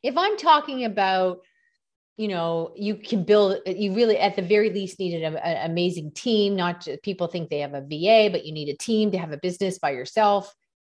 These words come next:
It, it, you're just a sufferpreneur. What would be competing or the other side of that? Like you're saying, don't just get information that verifies that. Like, um, I,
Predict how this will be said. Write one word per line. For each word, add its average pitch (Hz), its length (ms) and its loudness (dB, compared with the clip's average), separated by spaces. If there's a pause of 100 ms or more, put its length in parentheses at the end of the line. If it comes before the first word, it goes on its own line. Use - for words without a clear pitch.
(160)
It, 160 200 -10
it, 202 120 0
you're 214 180 2
just 220 180 0
a - 20 0
sufferpreneur. 165 680 -6 (1200)
What 277 400 4
would 277 220 2
be 254 260 -2
competing 226 720 0
or 185 140 0
the 190 180 -4
other 202 240 0
side 254 540 2
of 185 200 2
that? 175 200 2
Like 190 260 -2 (140)
you're 220 200 0
saying, 220 340 0
don't 262 260 -2
just 254 160 -8
get 214 100 0
information 208 540 -2
that 175 200 -2
verifies 196 600 -2
that. 151 340 -6
Like, 170 300 0 (500)
um, 165 640 -2 (180)
I, 208 140 0